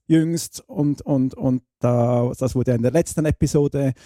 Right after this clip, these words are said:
vom Netzpodcast besprochen, eben mit, äh, Pegasus N S O, die ja jetzt eben auch im Gegenwind sind. Und meine Vermutung war immer, oder meine Befürchtung war auch immer,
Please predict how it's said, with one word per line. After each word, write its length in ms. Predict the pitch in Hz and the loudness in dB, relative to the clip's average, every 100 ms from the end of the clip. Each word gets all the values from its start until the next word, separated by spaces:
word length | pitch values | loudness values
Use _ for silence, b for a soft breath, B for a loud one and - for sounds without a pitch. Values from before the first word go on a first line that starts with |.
| b | b
vom 140 | - 135 | 0 2
Netzpodcast 680 | 139 - 135 - 131 127 | 0 -2 -4 0 -2 -2
besprochen, 560 | 135 - 127 123 - - | -4 -2 0 0 -2 -2
eben 320 | 123 120 117 | 0 0 0
mit, 280 | 117 117 - | -2 -4 0
äh, 220 | 104 110 | 2 2
Pegasus 560 | - 123 131 127 113 - | 2 0 2 0 -2 -2
N 180 | 139 | 0
S 140 | 143 - | 2 2
O, 160 | 131 | 2
die 140 | 127 131 | 2 0
ja 120 | 117 | 0
jetzt 180 | 113 - | 0 -2
eben 220 | 131 - | -2 0
auch 160 | 127 139 | 2 2
im 120 | 156 | 0
Gegenwind 560 | 143 143 156 131 139 | 0 0 0 0 -2
sind. 260 | - 135 147 B B | -2 -2 -2 B B
Und 120 | - 147 | -2 0
meine 260 | 160 202 | 2 2
Vermutung 420 | 180 180 190 - | 2 2 0 0
war 200 | 160 156 - | 0 0 -2
immer, 400 | 180 180 170 170 | -2 0 -2 0
oder 160 | 147 | -2
meine 200 | 131 139 | 0 -2
Befürchtung 640 | 139 135 165 175 - 165 156 | 0 0 2 0 0 -2 0
war 240 | 160 156 | 0 0
auch 120 | 135 - | 0 -2
immer, 520 | - 151 151 151 143 | -2 0 2 2 0